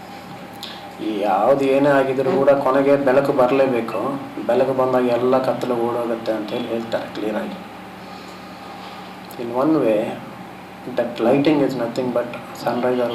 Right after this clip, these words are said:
whatever. ಆ ಬೆಳಕು ಜರ್ನಲಿಸಮ್. ಆ ಶಕ್ತಿ ನೀವು ಕೊಟ್ಟಿಲ್ಲ ಅಂದ್ರೆ ಆ ಬೆಳಕು ಬರೋದಿಲ್ಲ, ಆ ಸಮಾಜ ಕತ್ತಲಲ್ಲೇ ಇದ್ದು ಬಿಡ್ತದೆ,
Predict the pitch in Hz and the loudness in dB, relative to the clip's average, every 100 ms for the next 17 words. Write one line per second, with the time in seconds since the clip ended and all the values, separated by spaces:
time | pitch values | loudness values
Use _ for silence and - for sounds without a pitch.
0 | 113 120 120 117 113 113 - 135 143 131 | 0 0 0 0 -2 0 2 2 2 0
1 | 120 123 120 110 - - - - - - | 0 0 0 -2 -4 -10 -12 -14 -14 -14
2 | - - - - - - - - - - | -14 -14 -14 -16 -16 -16 -16 -14 -16 -14
3 | - 131 139 127 127 165 139 139 131 131 | -10 -4 -2 -2 0 0 2 2 2 0
4 | 131 139 127 107 95 117 127 - - 110 | 2 2 2 0 -2 -2 -4 -6 -10 -8
5 | 110 120 139 139 127 127 127 127 127 143 | -2 2 2 2 4 4 4 4 2 2
6 | - - 113 - 127 127 127 123 135 127 | 0 -6 -6 -2 0 2 2 0 0 2
7 | 127 120 120 120 - 151 | 2 0 -4 -2 0 2